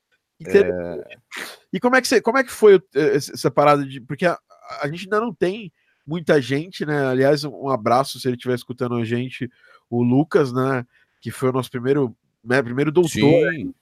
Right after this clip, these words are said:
Speaker 1: em,
Speaker 2: sim.
Speaker 1: em áudio pra games
Speaker 2: O,
Speaker 1: brasileiro.
Speaker 2: o Lu-, o Lucas tava na minha banca. O Lucas
Speaker 1: É.
Speaker 2: me <laughs>
Speaker 1: É um grande, é um, é um grande percussor aí dessa,
Speaker 2: É.
Speaker 1: ele, o Lau também, foram,
Speaker 2: Aham.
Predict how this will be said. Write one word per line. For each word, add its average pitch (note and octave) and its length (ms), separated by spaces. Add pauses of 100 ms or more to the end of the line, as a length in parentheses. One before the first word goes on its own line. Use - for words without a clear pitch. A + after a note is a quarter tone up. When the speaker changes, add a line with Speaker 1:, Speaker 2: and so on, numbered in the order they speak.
Speaker 1:
em, B2 200
Speaker 2:
sim. A#2+ 360
Speaker 1:
em - 140
áudio A#2+ 180
pra A#2+ 160
games A#2 420
Speaker 2:
O, - 20
Speaker 1:
brasileiro. A#2 560
Speaker 2:
o A#2 60
Lu-, - 20
o - 0
Lucas C3 280
tava F#3+ 180
na G#3 80
minha A#3 140
banca. D#3 380 (320)
O D#2+ 120
Lucas C3+ 160
Speaker 1:
É. B2 140
Speaker 2:
me C#3 380
<laughs> - 440 (100)
Speaker 1:
É D3 60
um F3+ 140
grande, E3+ 460
é D3+ 180
um, C3 180 (100)
é C#3+ 80
um C3 140 (160)
grande C#3 300
percussor E3+ 640
aí C3+ 200
dessa, A#2+ 420 (420)
Speaker 2:
É. D3 200
Speaker 1:
ele, D3 140
o C3 100
Lau B2+ 320
também, A#2+ 560 (260)
foram, G#2 220
Speaker 2:
Aham. F#2+ 400